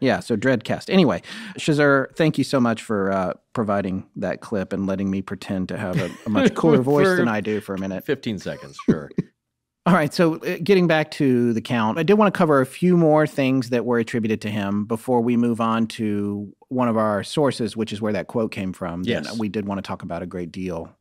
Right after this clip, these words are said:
Speaker 1: Oakley's book here, in a minute. I wanted to mention that the Count was also a Rosicrucian, which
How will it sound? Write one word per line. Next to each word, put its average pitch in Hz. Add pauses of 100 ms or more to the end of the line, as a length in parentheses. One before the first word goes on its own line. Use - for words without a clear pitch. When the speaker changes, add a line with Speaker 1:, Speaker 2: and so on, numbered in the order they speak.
Speaker 1:
Oakley's 95
book -
here, 85 (140)
in 101
a 92
minute. 90 (320)
I 160
wanted 233
to 233
mention 202
that 143
the 131
Count 233
was 156
also 170
a 131
Rosicrucian, 160 (300)
which 131